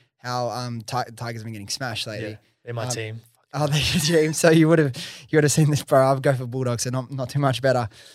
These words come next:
Speaker 1: Um, but, uh, Fahmi Brown, did you see
Speaker 2: Yeah,
Speaker 1: his
Speaker 2: yeah.
Speaker 1: post? He's like, "Damn, uh, this today made me really realize how difficult footy is, not, not physically, but mentally, because they're getting so much hate and abuse." And I think it's, like,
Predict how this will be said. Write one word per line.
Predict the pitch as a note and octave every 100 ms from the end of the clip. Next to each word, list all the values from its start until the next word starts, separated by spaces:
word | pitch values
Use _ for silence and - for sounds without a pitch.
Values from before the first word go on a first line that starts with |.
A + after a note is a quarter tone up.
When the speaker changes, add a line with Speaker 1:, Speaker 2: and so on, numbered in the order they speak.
| _ -
Speaker 1:
Um, | C3+ C3+ C#3+ D3 C#3
but, | C3+ C3+ C3 _ _ _ _
uh, | C3 C3
Fahmi | - D#3 D3 B2
Brown, | C3+ D3+ E3
did | C#3
you |
see | - C#3
Speaker 2:
Yeah, | C3
Speaker 1:
his | B2
Speaker 2:
yeah. | A#2
Speaker 1:
post? | C#3+ C#3+ -
He's | C3 B2
like, | B2 A#2+ -
"Damn, | C3 B2+
uh, | A#2+ - F2 C3+
this | C3 -
today | - C#3 C#3
made | C3
me | C3
really | B2 B2+ B2
realize | B2+ B2+ B2 -
how | B2+ B2 - _ _ _
difficult | - C3 C3+ C#3
footy | - D3 C3+ C3+
is, | A#2+ C3
not, | C3 -
not | C3+ C3
physically, | - C#3 C#3 C3
but | A#2
mentally, | A#2 C3 C#3 B2+
because | A2 C3 B2
they're | B2+
getting | B2+ A#2+
so | C3+ C3+
much | B2 -
hate | B2 G#2+
and | A#2
abuse." | A2 B2 B2 -
And | A#2+
I |
think | A2 B2+
it's, | A#2 C3
like, | A#2+